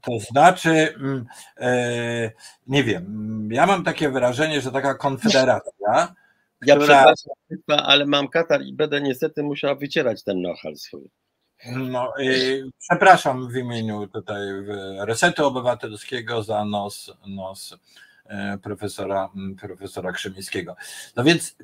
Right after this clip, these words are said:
Speaker 1: konflikt pokoleniowy. Mówiłeś, mm, y,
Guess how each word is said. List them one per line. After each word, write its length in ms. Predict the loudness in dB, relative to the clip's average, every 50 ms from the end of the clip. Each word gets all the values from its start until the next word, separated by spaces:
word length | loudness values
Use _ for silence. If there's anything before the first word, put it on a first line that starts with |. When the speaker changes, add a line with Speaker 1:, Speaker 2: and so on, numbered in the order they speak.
| -16 _ 4
Speaker 1:
konflikt 520 | 6 6 6 6 2 -2 -2 -2 -4 0
pokoleniowy. 800 | 2 2 4 6 6 6 6 4 4 4 4 4 2 0 -8 -16 -18 _ _ _ _ -20 -20 _ -6
Mówiłeś, 480 | -2 2 6 8 8 8 8 6 2 -6
mm, 240 | -8 -10 -10 -10 -10 -14 -20 -20 _ _ 0
y, 160 | 0 0 0